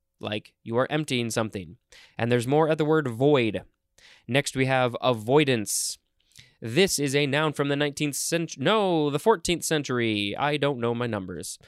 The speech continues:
One is obsolete. Uh, one A. So one A and B are both obsolete. One A,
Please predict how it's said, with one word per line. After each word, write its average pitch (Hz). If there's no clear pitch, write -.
One 135
is 123
obsolete. 151
Uh, 113
one 127
A. 120
So 120
one 117
A 147
and 151
B 117
are 113
both 139
obsolete. 113
One 131
A, 147